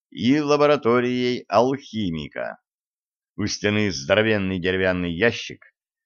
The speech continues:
рядом откинутая крышка. Здесь хранилась служанка. Как только притащили эту тяжесть. И кто? Думаю, попавшие сюда люди вряд ли увидели потом солнечный свет.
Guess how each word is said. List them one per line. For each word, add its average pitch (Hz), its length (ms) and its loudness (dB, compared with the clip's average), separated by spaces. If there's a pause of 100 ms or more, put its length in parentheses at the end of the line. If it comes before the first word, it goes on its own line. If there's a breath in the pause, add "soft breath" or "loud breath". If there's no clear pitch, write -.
(120)
рядом 117 540 0
откинутая 110 640 -2
крышка. 101 600 -6 (560)
Здесь 127 380 -2
хранилась 131 640 0
служанка. 104 800 -4 (1040)
Как 107 260 0
только 120 280 -2
притащили 117 800 -2
эту 127 180 -2
тяжесть. 98 680 -2 (440)
И 80 140 -8
кто? 117 600 0 (1160)
Думаю, 143 640 2
попавшие 127 640 2
сюда 120 360 -2
люди 147 520 -6 (300)
вряд 139 380 2
ли 113 60 -2
увидели 113 480 -2
потом 92 480 -2
солнечный 85 760 -2
свет. 76 520 -6